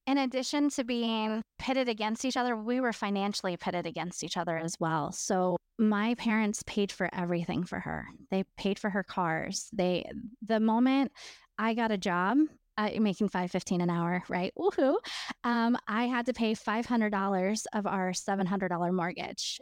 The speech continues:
Um, I had to pay for my food and I had to pay for my room. Um, I had to pay for my car. I had to ca-, pay for my insurance and my cell phone bill. My sister never had to pay any of those. My parents bought her cars outright. She wouldn't pay the payments. They would just take over the payments. It was no big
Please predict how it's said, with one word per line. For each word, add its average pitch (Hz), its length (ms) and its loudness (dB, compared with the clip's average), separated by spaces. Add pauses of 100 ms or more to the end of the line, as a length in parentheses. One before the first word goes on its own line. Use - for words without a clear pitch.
Um, 196 320 0
I 190 80 -2
had 190 140 2
to 196 40 -2
pay 202 480 0
for 208 220 -2
my 185 180 0
food 185 460 0
and 190 100 0
I 196 60 2
had 196 140 0
to 190 60 -2
pay 226 260 2
for - 140 -2
my 185 140 4
room. 175 460 0 (320)
Um, 202 180 0
I 208 140 -2
had 208 160 0
to 208 60 -10
pay 233 180 2
for 254 100 0
my 226 160 2
car. 190 500 -2
I 202 60 -4
had 202 160 0
to 214 60 -2
ca-, - 240 -10
pay 226 120 0
for 233 140 0
my 220 120 4
insurance 202 640 0
and 196 100 2
my 202 80 2
cell 196 240 0
phone 196 240 -2
bill. 180 300 0 (320)
My 233 80 4
sister 233 340 0
never 196 200 0
had 196 160 -2
to - 60 -10
pay - 200 -2 (100)
any 220 220 4
of 190 80 -2
those. - 340 -4
My 196 120 0
parents 208 360 0
bought 196 280 -2
her 214 120 0
cars 185 640 -2 (360)
outright. 190 600 0
She - 240 0
wouldn't 214 300 -2
pay 214 100 0
the 208 100 2
payments. 196 520 0
They 196 120 0
would 196 120 0
just - 200 -2
take 196 180 -2
over 196 180 0
the 208 80 0
payments. 190 440 2
It - 80 -2
was 202 140 -2
no 196 140 0
big 202 160 -2